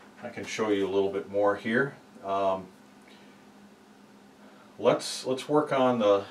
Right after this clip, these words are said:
lace, but before we do that, I wanna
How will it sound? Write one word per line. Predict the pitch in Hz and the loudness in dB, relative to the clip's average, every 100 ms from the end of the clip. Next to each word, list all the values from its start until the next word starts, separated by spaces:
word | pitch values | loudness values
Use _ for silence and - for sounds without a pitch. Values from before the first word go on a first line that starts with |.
| - - | -18 -12
lace, | 101 113 110 - | 0 2 2 -2
but | - | -12
before | - - 127 | -14 6 8
we | 127 | 8
do | 120 117 110 | 4 -2 4
that, | 104 104 104 - - - - - - - - - - - | 8 8 4 -6 -16 -20 -20 -20 -20 -20 -20 -20 -18 -4
I | |
wanna | 101 113 120 - - | 2 4 6 6 4